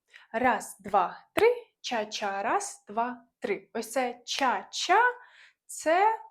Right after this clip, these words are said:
замість цілого рахунку чотири. Тобто, якщо в нас є один, два, три, то замість чотири у нас буде оп-оп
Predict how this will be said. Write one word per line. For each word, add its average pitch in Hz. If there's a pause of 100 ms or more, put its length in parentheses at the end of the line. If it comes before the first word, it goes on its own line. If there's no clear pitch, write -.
(120)
замість 302 (1160)
цілого 240
рахунку 349
чотири. 226 (240)
Тобто, 247
якщо 214
в 240
нас 233
є -
один, 220 (500)
два, 220 (420)
три, 262
то 247
замість 269
чотири 392
у 247
нас 277
буде 247 (400)
оп-оп -